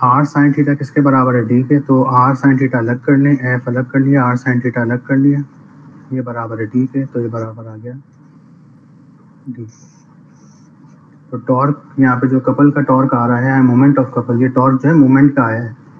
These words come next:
कपल का टॉर्क है, ये सिंगल टॉर्क नहीं है, डबल टॉर्क का नेट टॉर्क है। तो torque of couple किसके बराबर होता है हमारे पास?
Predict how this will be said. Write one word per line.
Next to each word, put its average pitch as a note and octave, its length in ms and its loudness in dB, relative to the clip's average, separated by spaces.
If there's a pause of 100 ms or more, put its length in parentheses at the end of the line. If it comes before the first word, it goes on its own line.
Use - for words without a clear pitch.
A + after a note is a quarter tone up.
(160)
कपल C#3+ 260 4
का C#3+ 120 -2
टॉर्क A#2+ 300 -2
है, A#2+ 80 -2
ये A2+ 140 -4
सिंगल C3 340 2
टॉर्क C#3 320 0
नहीं D3 100 4
है, B2 60 0
डबल C3 240 2
टॉर्क B2 240 -2 (100)
का B2 60 -2 (340)
नेट B2 260 -6
टॉर्क A#2 260 -10
है। G#2+ 80 -20 (1400)
तो B2 80 -8 (100)
torque C3 320 0
of C#3+ 260 2 (1300)
couple C3+ 260 -2
किसके C#3+ 220 0
बराबर C#3 340 4
होता C3+ 180 2
है C3+ 60 4
हमारे C3+ 240 2
पास? D3 320 -2